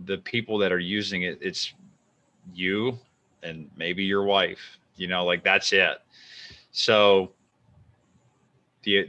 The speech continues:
the, again, even the amount of time, like, what happens if all the squat racks are taken and it's leg day,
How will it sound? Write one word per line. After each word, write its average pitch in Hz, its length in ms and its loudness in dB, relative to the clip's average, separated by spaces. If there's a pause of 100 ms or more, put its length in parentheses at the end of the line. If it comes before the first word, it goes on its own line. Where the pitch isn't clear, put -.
the, 104 180 2
again, 107 360 2
even 113 200 0
the 101 60 0
amount 101 260 2
of 87 100 -6
time, 110 280 0
like, 90 180 -2 (300)
what 127 140 2
happens 135 380 0
if 113 120 -2
all 120 120 4
the 110 60 0
squat 120 340 0
racks 85 320 -4
are - 40 -16
taken - 400 -12
and 98 100 -6
it's 95 160 -8
leg 98 280 2
day, 78 340 -2